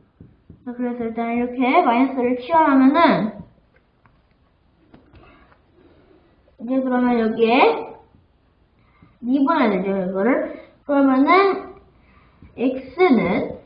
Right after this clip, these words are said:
이 마이너스 T 승입니다.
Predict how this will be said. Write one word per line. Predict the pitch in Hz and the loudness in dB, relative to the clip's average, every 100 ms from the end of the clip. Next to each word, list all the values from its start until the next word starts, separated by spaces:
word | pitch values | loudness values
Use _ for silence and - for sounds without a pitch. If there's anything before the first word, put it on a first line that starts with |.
| _ _ - - | _ _ -20 -10
이 | - 494 571 - | 0 2 2 0
마이너스 | 233 220 392 523 587 | 0 0 -2 -4 -4
T | 587 587 605 605 587 605 605 - | -6 -6 -10 -6 -4 -2 -4 -4
승입니다. | - | -6